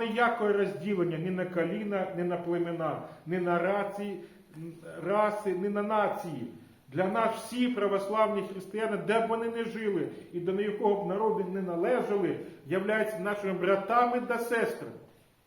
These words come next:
Навіть якщо в них інший колір шкіри, навіть якщо вони мають інші звички, навіть якщо вони і в церкві по-другому моляться, але вони наші брати та сестри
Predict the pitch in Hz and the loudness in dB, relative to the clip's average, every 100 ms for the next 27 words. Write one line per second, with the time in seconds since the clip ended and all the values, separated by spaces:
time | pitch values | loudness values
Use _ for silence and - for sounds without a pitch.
0 | _ _ _ _ - _ _ _ _ - | _ _ _ _ -20 _ _ _ _ -6
1 | 165 226 233 233 220 233 240 233 240 233 | -2 0 -2 -4 -4 -2 -2 -2 -4 -6
2 | 233 233 240 240 233 233 233 226 233 - | -10 -10 -8 -8 0 2 2 -2 -6 -10
3 | - - _ - - 226 214 131 117 156 | -20 -20 _ -20 -8 -2 -2 -2 -4 -4
4 | 202 202 202 202 - 220 220 220 226 202 | -2 -4 -6 -8 -4 -2 -2 -2 -4 -4
5 | 180 214 214 214 233 - 240 208 220 247 | -2 -2 -2 -6 -10 -10 -8 -8 -4 -2
6 | 196 - - - - - - _ 143 185 | -2 -4 -10 -16 -18 -20 -20 _ -2 0
7 | 214 - 214 - 233 233 226 233 202 - | 0 -2 -6 -6 -4 -2 -2 -4 -4 2
8 | 262 254 254 220 214 220 208 214 208 208 | 4 2 -2 -2 -2 -2 0 2 2 2
9 | 185 165 - 170 175 175 196 190 208 233 | 4 2 0 -6 -2 0 2 0 -2 -2
10 | 220 220 214 214 180 - - - 165 180 | -2 0 0 -2 -6 -10 -14 -8 -2 -2
11 | 175 226 180 170 165 208 214 - - 147 | -2 -6 0 0 0 0 0 0 -2 -6